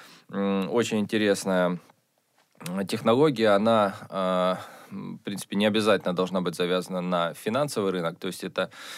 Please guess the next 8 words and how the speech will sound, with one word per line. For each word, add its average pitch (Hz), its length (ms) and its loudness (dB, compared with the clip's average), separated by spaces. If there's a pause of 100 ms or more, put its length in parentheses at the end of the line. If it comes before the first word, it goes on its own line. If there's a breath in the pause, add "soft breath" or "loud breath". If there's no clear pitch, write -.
(140 loud breath)
можно 95 260 -2
построить 98 400 0
децентрализованные 92 1400 -2
способы 90 480 -8
хранения 92 600 0
данных, 107 500 2
идентификации 90 880 -4
личности, 95 840 -4